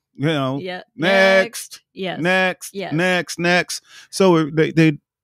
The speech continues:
Speaker 1: it got to where they really weren't taking the time to find an actual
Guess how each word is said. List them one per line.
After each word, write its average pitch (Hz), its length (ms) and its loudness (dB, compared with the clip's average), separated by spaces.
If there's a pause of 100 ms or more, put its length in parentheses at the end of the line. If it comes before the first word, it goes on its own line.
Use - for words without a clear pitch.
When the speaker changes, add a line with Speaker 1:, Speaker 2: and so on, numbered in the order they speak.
(160)
Speaker 1:
it 151 560 -8
got 175 220 0
to 170 80 -2
where 147 180 4
they 135 160 2
really 131 280 0
weren't 113 260 -4
taking 107 400 -4
the 95 100 -14 (100)
time 120 880 -6 (560)
to 107 520 2
find 139 720 2
an 107 260 -4
actual 101 880 -6